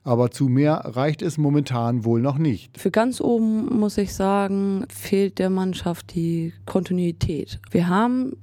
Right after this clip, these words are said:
Speaker 2: in unserem Aufbauspiel nach vorne zu viele leichte Fehler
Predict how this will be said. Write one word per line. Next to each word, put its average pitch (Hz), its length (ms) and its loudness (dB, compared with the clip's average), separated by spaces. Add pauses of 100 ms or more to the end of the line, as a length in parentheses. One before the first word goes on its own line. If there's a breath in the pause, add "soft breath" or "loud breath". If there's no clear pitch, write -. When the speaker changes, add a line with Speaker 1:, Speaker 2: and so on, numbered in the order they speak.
(120)
Speaker 2:
in 226 180 2
unserem 220 300 2
Aufbauspiel 208 680 2
nach 185 140 0
vorne 220 540 2 (280 loud breath)
zu - 280 0
viele 226 320 4
leichte 196 420 0
Fehler 254 480 2